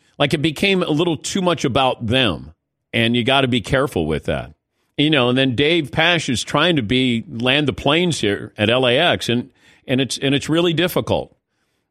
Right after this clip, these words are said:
So I just, sometimes when I'm, I, and I've been in this situation before where, you know, I've taken things off the rails as well. I understand it. You get,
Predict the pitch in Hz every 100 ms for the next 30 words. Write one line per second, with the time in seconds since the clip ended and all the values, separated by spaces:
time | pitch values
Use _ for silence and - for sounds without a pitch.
0 | - - 101 98 - _ 120 127 135 135
1 | - _ _ _ _ _ _ _ _ _
2 | - 165 175 156 135 - 135 127 123 127
3 | 127 113 - _ 143 - 170 220 254 254
4 | 269 254 156 - 123 127 110 98 104 101
5 | 95 110 123 175 156 - 110 131 139 131
6 | - _ 139 160 143 180 - 135 113 98
7 | 104 90 98 90 98 95 95 95 104 90
8 | 104 127 67 - 160 247 214 - 202 190
9 | 107 120 131 170 170